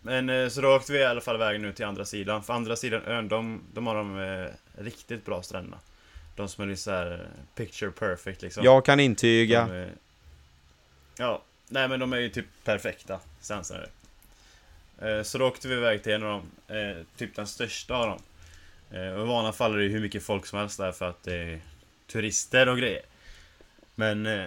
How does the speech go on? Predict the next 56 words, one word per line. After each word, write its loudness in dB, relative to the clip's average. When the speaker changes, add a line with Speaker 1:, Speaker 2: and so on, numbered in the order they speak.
Speaker 1:
nu 0
är 0
det -4
inga 0
turister. -8
Så -10
det -6
är -6
gött. -10
Men 0
nu 0
var 2
det 4
första -2
dagen 0
de -4
öppnade, -2
så -8
det -2
var 0
rätt -2
mycket -8
folk -6
ändå. -4
För -4
alla -4
hawaiianer -2
ville -4
ju -4
gå -6
till -16
stranden -8
igen. -8
Speaker 2:
Mm. 0
Speaker 1:
Eh, -2
så, -2
och -6
den 4
stranden, 0
det 2
har 4
ju 2
inte -4
varit -2
några, 0
det -8
har -2
inte -4
varit -4
någon -2
där, 2
för -12
det 0
har -4
varit -6
lite -14